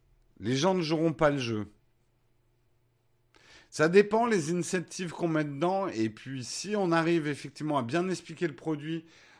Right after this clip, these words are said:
en disant que c'est une manière de déconfiner, euh, tout en, en assurant la sécurité des autres, tu sais, euh, attention à Twitter,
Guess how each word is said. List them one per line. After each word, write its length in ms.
en 140
disant 380
que 360
c'est 340
une 120
manière 400
de 120
déconfiner, 800
euh, 120
tout 300
en, 320
en 520
assurant 400
la 120
sécurité 640
des 220
autres, 260
tu 120
sais, 540
euh, 540
attention 800
à 140
Twitter, 400